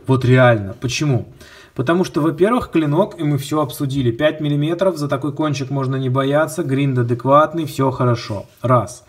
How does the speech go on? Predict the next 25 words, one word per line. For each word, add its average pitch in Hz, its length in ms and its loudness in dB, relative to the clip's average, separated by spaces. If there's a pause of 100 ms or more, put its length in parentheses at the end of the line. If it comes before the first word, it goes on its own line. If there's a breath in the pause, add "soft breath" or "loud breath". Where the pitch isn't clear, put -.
(420 loud breath)
За 147 220 2
руку 185 300 4
тоже 170 360 4
можно 131 260 -2
не 135 140 -2
бояться, 143 480 -2
посмотрите, 139 580 -4
что 147 460 -2
здесь 117 260 -4
вообще 117 320 -4
происходит. 120 640 -4
И - 80 -12
самое 175 420 -2
главное, 147 580 0 (420 loud breath)
если 143 260 -4
вы 147 140 -2
заметили, 202 580 -4
хорошо, 135 480 -4
нет, 139 320 -2
рассказываю, 143 640 -2
показываю, 123 640 -4
у 127 60 -4
ножа 135 400 -2
есть 143 340 -6
фиксатор 135 840 -4